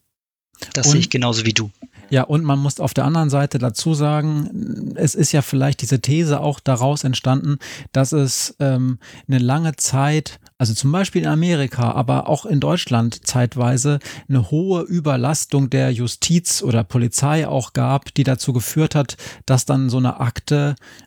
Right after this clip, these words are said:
Speaker 2: auch tatsächlich mal ein Jahr lang rumgelegen hat, bis dann was passiert ist oder auch mal zwei.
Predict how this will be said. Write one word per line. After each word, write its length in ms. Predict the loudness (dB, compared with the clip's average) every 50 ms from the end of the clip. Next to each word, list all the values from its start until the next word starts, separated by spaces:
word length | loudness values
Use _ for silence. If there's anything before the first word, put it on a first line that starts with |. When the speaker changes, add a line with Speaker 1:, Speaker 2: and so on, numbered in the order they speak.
| _ 0
Speaker 2:
auch 140 | 0 0 2
tatsächlich 520 | 2 2 2 2 2 0 2 2 0 -2 0
mal 180 | 2 2 2 2
ein 140 | 2 2 2
Jahr 300 | 2 2 2 2 2 2
lang 280 | 2 2 0 0 -2
rumgelegen 840 | 0 0 0 2 2 2 0 0 2 2 2 0 0 0 0 0 2
hat, 340 | 0 0 0 -4 -6 -8 -10 -20 _ _ -2
bis 160 | 0 0 2
dann 200 | 2 2 2 2
was 120 | 2 -2 -2 -2
passiert 480 | 0 0 0 2 2 2 2 2 0
ist 220 | -4 -4 -4 -2 -2
oder 280 | -2 0 0 -2 -2
auch 220 | -2 -4 -4 -4 -2
mal 300 | -2 0 0 0 0 -2
zwei. 520 | -4 -2 0 0 0 0 0 -2 -4 -6